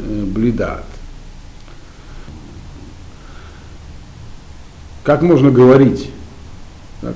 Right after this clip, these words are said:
«мизе махших эйца», как можно, так сказать, настолько, э,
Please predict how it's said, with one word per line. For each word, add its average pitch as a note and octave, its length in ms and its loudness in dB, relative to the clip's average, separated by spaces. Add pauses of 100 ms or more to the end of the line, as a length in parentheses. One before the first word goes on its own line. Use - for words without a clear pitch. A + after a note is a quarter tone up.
«мизе A#2 260 2
махших A2 480 -2
эйца», F2+ 240 -4
как F#2 160 -4
можно, A2 340 -2
так G2 200 -6
сказать, F#2 280 -8
настолько, F#2 680 -6 (760)
э, E2+ 440 -6